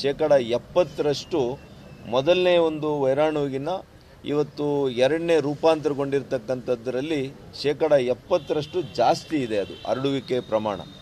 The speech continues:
ಹಾಗಾಗಿ ಭಾಳ ಬೇಗ ಹರಡಿದ್ರೆ, ಆ, ನಮಗೆ ಗೊತ್ತಿದೆ, ಇನ್ನೂ ಕೂಡ ಲಸಿಕೆ ನಾವು ತಗೊಂಡಿಲ್ಲ, ಜನವರಿಯಲ್ಲಿ ಬರುತ್ತೆ ಅಂತ ನಾವೆಲ್ಲ ಕೂಡ ಅದನ್ನು ಎದುರು ನೋಡ್ತಾ ಇದ್ದೀವಿ.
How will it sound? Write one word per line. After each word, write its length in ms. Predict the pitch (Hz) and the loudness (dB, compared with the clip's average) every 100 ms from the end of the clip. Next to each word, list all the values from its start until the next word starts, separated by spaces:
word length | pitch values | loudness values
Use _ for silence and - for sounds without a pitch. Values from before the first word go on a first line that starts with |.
| - - - - - | -20 -20 -20 -12 -2
ಹಾಗಾಗಿ 420 | 170 196 190 175 | 2 6 6 4
ಭಾಳ 300 | 123 143 190 | 2 6 6
ಬೇಗ 440 | 143 151 185 196 | 4 2 4 6
ಹರಡಿದ್ರೆ, 720 | 202 170 160 175 165 113 120 | 6 6 4 2 0 2 -2
ಆ, 680 | 156 - - - - 139 160 | -4 -12 -20 -20 -12 -8 -6
ನಮಗೆ 300 | 151 151 160 | -4 -4 -2
ಗೊತ್ತಿದೆ, 380 | 151 165 185 180 | -4 -2 0 0
ಇನ್ನೂ 180 | 170 175 | 0 -2
ಕೂಡ 200 | 151 165 | 2 4
ಲಸಿಕೆ 480 | 170 147 147 151 160 | 4 2 -2 -2 0
ನಾವು 160 | 151 | 0
ತಗೊಂಡಿಲ್ಲ, 460 | 135 143 151 135 117 110 - - - - | 0 0 0 -2 -2 -4 -8 -20 -10 0
ಜನವರಿಯಲ್ಲಿ 540 | 131 151 156 156 135 | 2 4 6 4 4
ಬರುತ್ತೆ 340 | 131 147 135 | 2 2 0
ಅಂತ 180 | 147 131 | -2 0
ನಾವೆಲ್ಲ 460 | 151 139 131 143 151 | 0 4 4 4 2
ಕೂಡ 220 | - 156 180 269 - - - | 2 2 2 2 -6 -14 -4
ಅದನ್ನು 300 | 120 131 143 | -2 0 -2
ಎದುರು 340 | 147 127 160 165 | 0 2 2 2
ನೋಡ್ತಾ 320 | 151 135 117 | 0 0 -2
ಇದ್ದೀವಿ. 260 | 101 87 | -2 -6